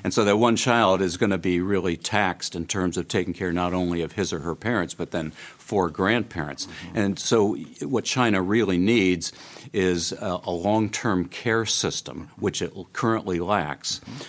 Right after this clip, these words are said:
Speaker 1: as well as, uh, you know, long, some form of long-term care insurance or Social Security payments or disability payments or, uh, you know, uh,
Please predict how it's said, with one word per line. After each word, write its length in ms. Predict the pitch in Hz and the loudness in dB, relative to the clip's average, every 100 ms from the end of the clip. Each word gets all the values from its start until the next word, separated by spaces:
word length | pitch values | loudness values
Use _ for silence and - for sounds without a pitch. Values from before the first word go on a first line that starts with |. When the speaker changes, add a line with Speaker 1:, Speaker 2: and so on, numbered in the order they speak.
| - | -4
Speaker 1:
as 180 | 92 85 | -4 0
well 420 | 101 117 117 117 | 4 6 6 4
as, 560 | - 95 92 92 90 - | 0 0 2 2 0 -2
uh, 580 | - 98 90 87 87 92 - - - | -4 -4 -2 0 0 -4 -8 -18 -8
you 140 | 110 | -4
know, 80 | 90 | -4
long, 300 | 85 98 107 | 0 0 0
some 260 | - 110 92 | -2 -2 -2
form 320 | - 110 92 | -2 0 0
of 100 | 82 | 2
long-term 440 | 95 92 - 82 | 0 0 -2 -6
care 260 | - 123 117 | -4 -2 0
insurance 460 | 107 117 110 101 | 0 2 2 0
or 80 | 78 | -4
Social 420 | 73 - 107 - | -2 0 0 -2
Security 600 | - - - 117 110 107 | -4 -6 -6 -2 0 0
payments 540 | 107 107 104 104 101 - - - | -4 -2 -2 0 -2 -6 -10 -10
or 100 | 87 | -6
disability 800 | 73 120 117 120 98 107 101 95 | -2 2 2 2 2 2 2 -2
payments 640 | 92 101 95 90 90 - - - - - - | -2 -2 0 2 0 -2 -6 -10 -18 -16 -4
or, 440 | 95 90 87 90 | 0 2 2 0
uh, 260 | 87 85 85 | 0 -2 -2
you 200 | 87 101 | -4 -2
know, 220 | 82 85 87 | -2 -6 -6
uh, 180 | 92 | -6